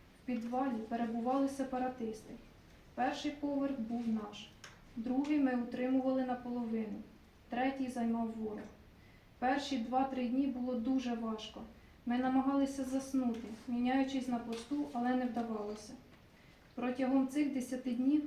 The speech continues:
спали по дві години на добу. Спочатку реагували стрільбою на кожен шурхіт, на кожен звук, доки не звикли. По нам вівся постійний обстріл з мінометів,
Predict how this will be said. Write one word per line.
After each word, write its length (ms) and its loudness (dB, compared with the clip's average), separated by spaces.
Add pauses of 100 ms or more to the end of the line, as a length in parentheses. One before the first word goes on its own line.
спали 440 0
по 140 -2
дві 260 2
години 420 2
на 160 2
добу. 380 -4 (680)
Спочатку 680 -4
реагували 580 0
стрільбою 600 -2
на 160 -4
кожен 440 2
шурхіт, 520 -4 (340)
на 120 0
кожен 380 4
звук, 380 -4 (260)
доки 300 0
не 120 2
звикли. 440 -2 (640)
По 120 0
нам 280 4
вівся 280 2
постійний 680 2
обстріл 520 -2
з 80 -10
мінометів, 640 2